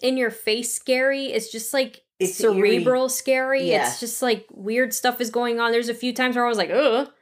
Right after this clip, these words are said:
Speaker 2: Yeah.
Speaker 1: You know, a little creeped out. And the acting is well done.
Speaker 2: I love
Speaker 1: I
Speaker 2: that
Speaker 1: love the
Speaker 2: guy.
Speaker 1: main
Speaker 2: Oh my
Speaker 1: character.
Speaker 2: God, he's awesome.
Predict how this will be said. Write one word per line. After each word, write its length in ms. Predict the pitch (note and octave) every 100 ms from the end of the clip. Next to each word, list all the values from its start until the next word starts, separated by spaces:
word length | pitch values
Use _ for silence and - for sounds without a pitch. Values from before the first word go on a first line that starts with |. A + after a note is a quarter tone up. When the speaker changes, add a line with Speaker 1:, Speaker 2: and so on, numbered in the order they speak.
| -
Speaker 2:
Yeah. 320 | F3 D3+ - - _
Speaker 1:
You 120 | A3 G#3
know, 120 | G3
a 40 |
little 200 | G#3 A3
creeped 400 | A3 B3 G#3+ -
out. 540 | A3 G#3+ G#3+ G#3+ - - _ _ _
And 260 | - G#3+ G#3
the 120 | -
acting 420 | G3+ A3+ A#3 A#3
is 140 | A3+ F#3+
well 300 | F#3+ G#3 G3+
done. 640 | G3 G#3 G#3 G3+ G#3 G#3
Speaker 2:
I 80 | F#3+
love 200 | F3+ F3
Speaker 1:
I 60 | G#3
Speaker 2:
that 100 | A3
Speaker 1:
love 200 | A3 A3
the 60 |
Speaker 2:
guy. 60 | A3+
Speaker 1:
main 180 | A3 A3+
Speaker 2:
Oh 20 |
my 60 |
Speaker 1:
character. 640 | A3 G#3+ G#3 G3 G#3 G#3 G3+
Speaker 2:
God, 240 | - D3
he's 200 | D#3 D#3
awesome. 520 | C#3 C3+ - C#3+ B2+